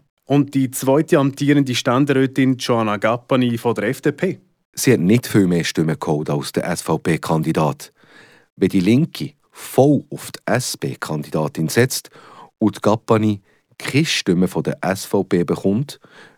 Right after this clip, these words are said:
Speaker 2: weil die S V P einen eigenen Kandidat unterstützt und die Stimme in diesem Fall nicht, wie bei den letzten Ständeratswahlen, zu der F D P würde gehen, dann kann es auch für die F-D-P-Frau schwierig kommen.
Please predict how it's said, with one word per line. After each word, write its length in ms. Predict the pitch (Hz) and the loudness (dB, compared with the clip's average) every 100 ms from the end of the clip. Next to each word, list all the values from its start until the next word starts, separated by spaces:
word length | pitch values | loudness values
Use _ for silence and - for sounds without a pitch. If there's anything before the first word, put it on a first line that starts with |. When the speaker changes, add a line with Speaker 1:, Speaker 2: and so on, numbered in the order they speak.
| _ | _
Speaker 2:
weil 240 | - 82 | -2 -2
die 120 | 76 69 | 0 -4
S 140 | 65 | -6
V 160 | - 67 | -8 -8
P 240 | - 73 | -4 -2
einen 80 | - - | -4 -6
eigenen 460 | 82 80 - 104 95 | -4 -2 -2 -2 -2
Kandidat 540 | 95 90 92 87 85 - | 0 0 0 0 -2 -2
unterstützt 720 | 85 85 85 - 87 - - - - - _ | -4 -2 -2 -2 -2 -2 -12 -18 -20 -20 _
und 160 | 82 - | -6 -4
die 40 | |
Stimme 280 | - 78 76 | -2 -2 -2
in 40 | |
diesem 220 | 71 71 | -4 -4
Fall 300 | 73 71 71 - | -4 -4 -6 -6
nicht, 600 | 73 73 190 - - - _ _ _ - | -6 0 0 0 -6 -18 _ _ _ -2
wie 160 | 90 | 0
bei 80 | 90 | 0
den 140 | 85 | 0
letzten 280 | 82 85 - | 0 -2 -4
Ständeratswahlen, 960 | - 82 82 80 78 - - 76 76 80 - - _ | -4 -2 0 0 -2 -4 -4 -2 -2 -4 -8 -20 _
zu 160 | - 69 | -12 -10
der 240 | 65 60 - | -10 -12 -8
F 240 | 82 - | -8 -6
D 80 | - | -4
P 180 | - 87 | 0 2
würde 220 | 85 87 | 2 2
gehen, 260 | 85 85 82 _ _ _ - | 2 2 0 _ _ _ -4
dann 100 | 92 | -2
kann 160 | 92 | 0
es 120 | 85 - | -2 -4
auch 60 | |
für 160 | 64 87 | -6 -6
die 80 | - | -6
F-D-P-Frau 840 | - 73 - - - 71 - 73 85 - | -6 -6 -6 -8 -4 -6 -4 -4 -4 -6
schwierig 440 | - - 110 67 | -6 -2 -2 -4
kommen. 260 | - 67 | -8 -8